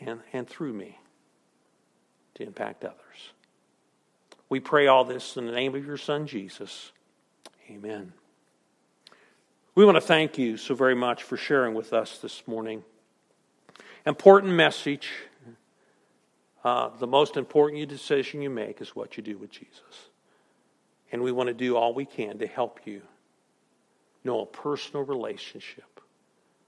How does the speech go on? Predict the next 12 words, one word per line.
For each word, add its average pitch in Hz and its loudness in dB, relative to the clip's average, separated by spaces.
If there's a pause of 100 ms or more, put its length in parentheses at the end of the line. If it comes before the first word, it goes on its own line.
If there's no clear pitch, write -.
(440)
with 117 -10
the 123 -4
God 117 0
of 120 -10
the 127 -12
universe 107 -14 (960)
through 127 -8
faith - -2 (880)
in 120 -6
his 110 -6
Son 123 -6
Jesus 110 -12